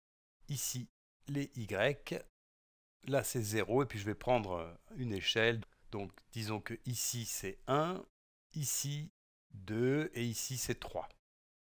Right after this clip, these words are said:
Ensuite, je vais pouvoir placer le point de coordonnées un, f de un. Donc f de un, je vais le calculer. F de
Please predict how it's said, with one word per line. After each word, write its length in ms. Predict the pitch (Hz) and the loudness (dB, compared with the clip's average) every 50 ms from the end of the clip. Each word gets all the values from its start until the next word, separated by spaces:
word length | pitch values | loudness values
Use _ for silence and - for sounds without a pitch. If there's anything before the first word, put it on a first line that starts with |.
| _ _ - | _ _ -2
Ensuite, 280 | 135 131 - - 170 135 | 0 0 2 0 -2 4
je 60 | 131 | 4
vais 80 | 147 143 | 4 4
pouvoir 320 | 147 - 147 156 131 - | 4 6 6 6 6 8
placer 320 | - 143 127 - - 147 | 6 4 4 6 2 4
le 100 | 131 123 | 4 2
point 260 | 110 - - 170 165 143 | 0 2 4 4 4 6
de 100 | 127 120 | 4 2
coordonnées 720 | - - 135 131 117 110 117 127 120 127 123 123 123 - - - | 6 8 8 8 8 8 6 6 6 8 6 4 4 2 2 4
un, 260 | 165 165 175 175 151 - - - | 6 6 6 4 2 -2 0 2
f 240 | 135 127 - - - | 2 2 2 0 -2
de 160 | 120 120 - - | -2 -2 0 2
un. 180 | 147 160 185 202 - | 2 2 2 0 -4
Donc 240 | 113 110 98 - - - | -4 -4 -4 -4 -4 0
f 200 | 151 135 117 120 | 0 0 0 2
de 160 | 113 120 123 - | 2 0 2 2
un, 200 | 127 123 127 120 | 2 2 2 2
je 60 | 101 | 0
vais 100 | 92 90 | -4 -6
le 60 | 82 | -6
calculer. 680 | - - 101 85 - - - 92 92 98 110 131 147 151 - - - - - _ _ _ | -4 -4 -4 -4 -4 -8 -8 -2 0 0 2 0 0 -2 -10 -20 -20 -20 -20 _ _ _
F 240 | - 104 98 - - 95 | -6 -6 -6 -6 -10 -8
de 200 | 87 98 98 | -6 -6 -6